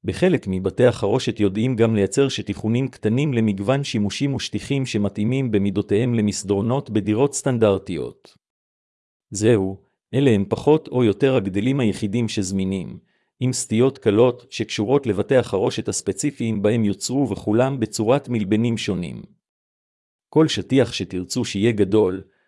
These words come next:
קטן או שונה בצורתו מהסטנדרט, יאלץ אתכם לפנות לייצור אישי ושם מחירם של שטיחים גבוה בהרבה.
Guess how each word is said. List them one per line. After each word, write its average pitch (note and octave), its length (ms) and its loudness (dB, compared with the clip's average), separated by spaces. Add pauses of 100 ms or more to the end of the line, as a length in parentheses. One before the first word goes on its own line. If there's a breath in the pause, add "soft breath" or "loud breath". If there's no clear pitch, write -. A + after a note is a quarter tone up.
(160)
קטן A2 360 2
או A2+ 80 0
שונה G#2+ 320 0
בצורתו G2+ 540 0
מהסטנדרט, G#2 840 0 (400)
יאלץ G2+ 380 4
אתכם C3+ 320 -2
לפנות A#2+ 400 -4
לייצור G#2+ 440 0
אישי A2 360 -4
ושם A2 300 -2
מחירם A2+ 520 -2
של A2 200 -2
שטיחים C#3 500 -4
גבוה G#2 320 4
בהרבה. F#2 460 0